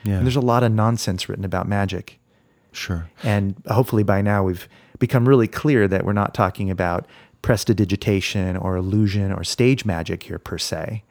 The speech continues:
Speaker 1: Yeah.
Speaker 2: We're talking about, um, the ancient practice of ritual spirituality, um,
Speaker 1: Yeah.
Speaker 2: you know, actual, um, ceremonial magic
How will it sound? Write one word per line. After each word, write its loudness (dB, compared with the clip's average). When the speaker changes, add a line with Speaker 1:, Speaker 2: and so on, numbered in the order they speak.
Speaker 1:
Yeah. 2
Speaker 2:
We're 0
talking 0
about, -2
um, -4
the -4
ancient -4
practice -4
of -8
ritual 2
spirituality, -6
um, -10
Speaker 1:
Yeah. -6
Speaker 2:
you -12
know, -12
actual, -4
um, -12
ceremonial 0
magic -6